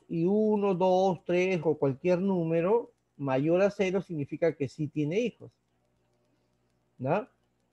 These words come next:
Por eso se coloca en el criterio mayor a cero. Todas las, todos los números que sean mayores a cero acá en hijos es porque tiene hijos. ¿Ya? Y cero sería que no tiene. Por eso se coloca mayor a cero.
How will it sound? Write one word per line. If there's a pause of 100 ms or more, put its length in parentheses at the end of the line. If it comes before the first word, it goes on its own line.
(320)
Por
eso
se
coloca
en
el
criterio
mayor
a
cero.
Todas
las,
todos
los
números
que
sean
mayores
a
cero
acá
en
hijos (100)
es
porque
tiene
hijos. (1120)
¿Ya? (840)
Y
cero
sería
que
no
tiene. (560)
Por
eso
se
coloca
mayor
a
cero.